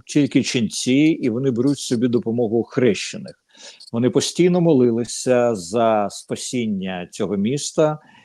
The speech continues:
і тоді, коли вся влада і все сподівання сконцентрувалося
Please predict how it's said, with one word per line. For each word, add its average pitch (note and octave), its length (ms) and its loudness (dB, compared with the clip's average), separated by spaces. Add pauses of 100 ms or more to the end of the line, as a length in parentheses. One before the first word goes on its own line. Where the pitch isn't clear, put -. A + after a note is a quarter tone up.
(140)
і C3+ 460 4
тоді, C3+ 240 0
коли C3 240 2
вся D3+ 440 2
влада A2+ 540 -2
і F#2 80 -8
все C#3 280 -8
сподівання A2+ 680 -4
сконцентрувалося G2+ 1300 -4